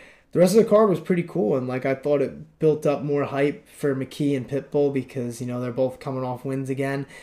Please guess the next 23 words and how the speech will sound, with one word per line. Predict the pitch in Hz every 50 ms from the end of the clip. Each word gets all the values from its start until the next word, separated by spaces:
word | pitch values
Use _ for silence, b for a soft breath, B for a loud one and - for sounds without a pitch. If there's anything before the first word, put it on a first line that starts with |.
| B B B B _
and | - 135 131 123
if | 123 123
they | - 123 123
do | 131 127
this | 127 120 120
one | 131 131 127
fifty-five | 120 - 135 127 - 131 127 - 135 131 127 123 -
pound | 131 123 123 123 120
Grand | 127 127 127 123 120 -
Prix, | - 143 151
we | 139 117 120 120
might | 117 110 113 123 113 -
see | - - 139 135
them | 120 135 139 139
again | 131 127 139 143 139 131 120 - B B B B B B B B
in | - 135 135
the | 127
finale, | 127 - 120 127 131 135 135 127 120 113 113
hopefully. | 107 110 131 135 - - 117 110 110 - B B B B B B B B B B _
So, | - - - 123 104 - 101 101 - - _ _ _ _ _ -
Bellator | - 156 156 165 160 165 - 165 165 165 156 156
two | - - 160
eighty-six, | 156 147 143 139 127 - - - 156 156 156 156 - - b